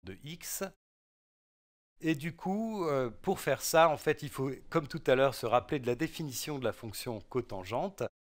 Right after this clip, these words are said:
C'est l'inverse de la fonction tangente. Donc, c'est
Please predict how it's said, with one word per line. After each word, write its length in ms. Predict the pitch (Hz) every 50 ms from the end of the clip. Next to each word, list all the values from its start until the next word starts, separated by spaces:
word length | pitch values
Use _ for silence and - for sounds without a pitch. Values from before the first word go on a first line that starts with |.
| _ _ _ -
C'est 200 | - - 160 131
l'inverse 520 | 135 151 156 147 - 165 156 143 - -
de 80 | - 120
la 100 | 113 107
fonction 380 | - 113 107 - - - 107
tangente. 640 | 101 - 104 90 90 - 104 117 139 143 - - 139 - _ _ _ _ _ _ _
Donc, 240 | 113 120 131 127 -
c'est 340 | - - 131 131 131 127